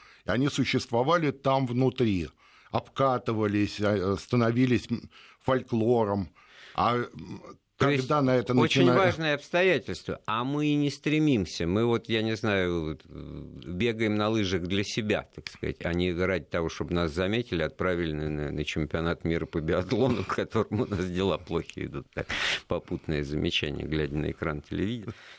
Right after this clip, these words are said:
Speaker 1: телевизора.
Speaker 2: Но,
Speaker 1: Э,
Speaker 2: тем не менее, они, м, те же Кристи Шрайберг и Охрименко,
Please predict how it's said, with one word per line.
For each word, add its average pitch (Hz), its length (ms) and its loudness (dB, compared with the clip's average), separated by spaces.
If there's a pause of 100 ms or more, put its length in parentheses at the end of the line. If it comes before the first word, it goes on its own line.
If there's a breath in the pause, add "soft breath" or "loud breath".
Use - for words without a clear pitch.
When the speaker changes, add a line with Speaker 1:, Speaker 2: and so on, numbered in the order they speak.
(120)
Speaker 1:
телевизора. 110 600 2 (400 loud breath)
Speaker 2:
Но, 127 180 4
Speaker 1:
Э, 160 40 0
Speaker 2:
тем 180 200 2
не 185 100 4
менее, 180 360 4
они, 165 180 2
м, 151 1040 -4 (120)
те 139 160 4
же 120 120 2
Кристи 131 420 2
Шрайберг 120 580 2
и 123 40 4
Охрименко, 123 840 2